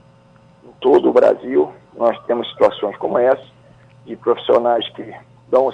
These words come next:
seu melhor, de profissionais que cumprem com as suas obrigações, inclusive, muitas das vezes com resultados, mas que no final acabam, é, sendo prejudicados por, por clubes, por dirigentes que não cumprem,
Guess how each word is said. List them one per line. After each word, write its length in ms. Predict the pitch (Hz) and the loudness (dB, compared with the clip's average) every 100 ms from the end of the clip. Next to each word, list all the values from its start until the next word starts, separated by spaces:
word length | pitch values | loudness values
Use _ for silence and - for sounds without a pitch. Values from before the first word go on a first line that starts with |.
| - | -2
seu 140 | 123 | -2
melhor, 460 | 113 107 123 147 139 | -2 -4 -2 0 0
de 80 | - | -2
profissionais 600 | 113 - - 110 123 - | -4 -2 -2 -2 -4 -6
que 120 | - - | -16 -6
cumprem 320 | 160 170 135 | -4 -4 -8
com 120 | - | -12
as 60 | 123 | -10
suas 200 | - 117 | -8 -10
obrigações, 460 | 120 120 104 - 147 _ _ _ _ - | -10 -6 -6 -6 -12 _ _ _ _ -16
inclusive, 880 | 190 196 - 151 - 151 151 113 - _ _ _ _ - | -16 -8 -4 -2 -2 -4 -4 -6 -20 _ _ _ _ -6
muitas 360 | 151 160 139 | -4 0 0
das 180 | 135 131 | 2 0
vezes 220 | 104 127 120 | 0 -4 -4
com 100 | 117 | -8
resultados, 680 | 127 127 120 - 120 - - _ _ _ _ _ _ _ _ | -6 -8 -4 0 2 2 -4 _ _ _ _ _ _ _ _
mas 200 | - - | -4 -4
que 100 | - | -4
no 120 | 190 | -4
final 500 | - 185 151 120 143 | -2 -2 2 4 4
acabam, 480 | 151 - - - 143 - - _ - | 0 -2 -2 -4 -8 -14 -20 _ -10
é, 280 | 156 135 - - | -4 -4 -4 -2
sendo 160 | 139 135 | -2 0
prejudicados 760 | 147 139 143 156 151 147 - - | -2 0 -4 -2 0 0 -2 -4
por, 320 | 175 165 - _ _ _ _ _ _ _ | -4 -4 -8 _ _ _ _ _ _ _
por 180 | 127 - | -10 -4
clubes, 380 | 151 156 139 - | 0 0 -2 -8
por 200 | 120 120 | -6 -6
dirigentes 540 | 131 156 - 139 - | -6 -10 -10 -10 -10
que 100 | 175 | -6
não 140 | 185 - | -6 -4
cumprem, 460 | - 165 - 123 | -2 -2 -4 -16